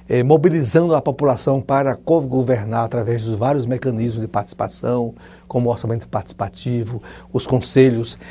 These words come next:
das políticas públicas. Nós inovamos, eh, em políticas sociais, em políticas habitacionais, enfim, nós temos uma trajetória muito importante. Portanto,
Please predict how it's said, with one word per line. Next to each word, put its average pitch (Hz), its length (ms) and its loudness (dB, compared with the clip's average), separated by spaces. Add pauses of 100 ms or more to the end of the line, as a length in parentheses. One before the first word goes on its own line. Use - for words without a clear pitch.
(120)
das 120 180 -2
políticas 110 460 -4
públicas. 117 640 -2 (1160)
Nós 165 400 4
inovamos, 151 1000 2 (260)
eh, 131 160 6
em 147 140 4
políticas 139 600 -2
sociais, 123 920 0
em 135 160 -2
políticas 131 480 0
habitacionais, 110 1040 -2 (480)
enfim, 131 480 2 (380)
nós 165 520 2
temos 165 440 2
uma 156 140 2
trajetória 147 440 0
muito 170 300 0
importante. - 680 -8 (540)
Portanto, 196 760 6